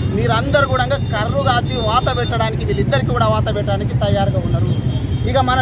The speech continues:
వికారాబాద్ నియోజక-, ఎక్కడ చూసినా యూరియా కొరత ఉన్నది. వేరే మన వికారాబాద్ కూడా వేరే దగ్గర చూస్తేనేమో వరదలు వచ్చినాయి. అసెంబ్లీ పెడితే ఏం చర్చించాలా? ప్రజలు ఏం సమస్యలు ఎదుర్కొంటున్నారో వాటి మీద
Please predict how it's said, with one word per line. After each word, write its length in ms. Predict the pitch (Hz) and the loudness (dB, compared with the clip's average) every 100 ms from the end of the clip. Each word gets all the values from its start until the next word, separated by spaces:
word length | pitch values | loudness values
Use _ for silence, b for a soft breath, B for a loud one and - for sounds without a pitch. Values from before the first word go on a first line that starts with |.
| - | 0
వికారాబాద్ 500 | - 285 285 285 277 269 | 0 2 2 2 0 2
నియోజక-, 320 | 277 269 - - - - - - - - - 254 | 2 2 -4 -6 -6 -6 -6 -4 -4 0 2 4
ఎక్కడ 180 | 302 294 294 | 4 4 0
చూసినా 280 | - 302 285 | -2 0 0
యూరియా 240 | 277 285 285 285 | 0 0 2 2
కొరత 200 | 262 285 | 0 0
ఉన్నది. 200 | 269 269 - - - - - - - - - - - - - - 156 | 0 0 -2 -2 -4 -6 -4 -4 -4 -4 -4 -6 -6 -4 -4 -2 2
వేరే 220 | 262 285 294 277 | 4 4 2 0
మన 140 | 240 262 247 | -2 -4 -4
వికారాబాద్ 500 | 285 285 285 277 277 | -2 0 2 0 -2
కూడా 100 | 277 247 | -2 2
వేరే 140 | 285 285 | 2 4
దగ్గర 180 | 294 277 269 | 2 2 -2
చూస్తేనేమో 400 | - 277 294 311 254 | -4 -4 -2 0 2
వరదలు 300 | 262 285 269 | 2 0 0
వచ్చినాయి. 300 | - 202 175 - - - - - - | -2 -6 -6 -8 -8 -8 -8 -4 -4
అసెంబ్లీ 340 | - 320 320 330 | 2 2 4 4
పెడితే 220 | 311 302 294 247 | 4 4 0 2
ఏం 80 | 311 285 | 2 4
చర్చించాలా? 680 | 294 - 285 294 285 277 269 - - - - - - - | 2 2 -4 0 2 2 0 -2 -10 -8 -8 -8 -8 -4
ప్రజలు 400 | 226 226 262 302 311 226 240 | -2 0 4 4 2 0 2
ఏం 100 | 294 - | 2 0
సమస్యలు 460 | 247 294 285 294 277 | -2 0 2 4 4
ఎదుర్కొంటున్నారో 680 | 277 285 277 269 240 220 277 294 - - - 277 | 4 0 -4 -4 -4 2 4 4 2 -8 -4 -2
వాటి 260 | 285 349 | -2 0
మీద 120 | 320 | 2